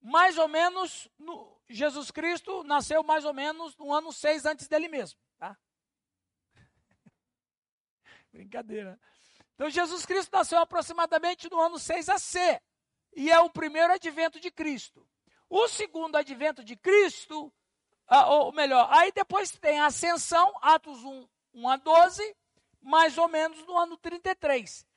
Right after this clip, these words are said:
Então, o primeiro advento de Cristo foi no ano seis. Ele sobe ao céu, aí começa a escatologia.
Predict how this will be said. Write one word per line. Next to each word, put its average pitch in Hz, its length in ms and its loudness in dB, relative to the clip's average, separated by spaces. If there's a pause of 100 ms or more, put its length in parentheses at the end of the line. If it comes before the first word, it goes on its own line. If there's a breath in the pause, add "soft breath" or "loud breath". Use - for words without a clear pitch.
(180)
Então, 359 500 -2
o 330 80 -6
primeiro 349 400 -4
advento 311 360 -6
de 285 120 -16
Cristo 440 680 -8 (440)
foi 349 240 -2
no 339 140 -2
ano 339 200 -2
seis. 247 540 -8 (300)
Ele 349 280 6
sobe 320 320 2
ao 330 100 2
céu, 339 520 2
aí 311 220 2
começa 311 480 -4
a - 0 -
escatologia. 330 920 -4